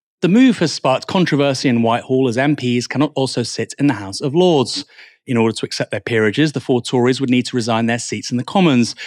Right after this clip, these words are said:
therefore triggering by-elections. However, Johnson is said to have asked the M Ps nominated for peerages to delay taking them up so the Tories do not have to fight by-elections. And at the time in the House of Lords, Conservative peer and Cabinet Office Minister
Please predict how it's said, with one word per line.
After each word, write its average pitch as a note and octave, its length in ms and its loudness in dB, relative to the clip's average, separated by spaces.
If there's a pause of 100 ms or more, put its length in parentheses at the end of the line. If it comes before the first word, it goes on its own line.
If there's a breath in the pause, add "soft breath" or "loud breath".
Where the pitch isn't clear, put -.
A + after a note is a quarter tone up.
(160 loud breath)
therefore C3+ 380 0
triggering B2 480 -2
by-elections. E3 840 0 (320 loud breath)
However, F3 540 0 (300 loud breath)
Johnson F3 460 -2
is D#3+ 100 0
said D3 280 -2
to D3+ 100 -2
have B2+ 80 0
asked C#3 260 0
the C#3 80 0
M A#2+ 120 2
Ps A#2 360 -2
nominated A#2+ 440 0
for - 80 -14
peerages G#2+ 500 -2
to - 100 -12
delay A#2 240 -2
taking F3+ 380 -2
them A2+ 120 2
up A2+ 220 -2 (140 loud breath)
so - 140 -4
the A2 80 -2
Tories D3 400 2
do C#3+ 100 -2
not G#2+ 140 -2
have A#2+ 120 -12
to - 80 -14
fight - 400 -8
by-elections. - 880 -4 (960)
And A3+ 80 -2
at B3 60 -2
the E3 100 -6
time C#3+ 220 2
in C3+ 60 2
the B2 40 -2
House A#2+ 200 -4
of A#2+ 80 -10
Lords, B2 260 0
Conservative C3 640 -2
peer C3 260 0
and A#2 140 -4
Cabinet C3 320 -2
Office - 260 -8
Minister A#2 560 -2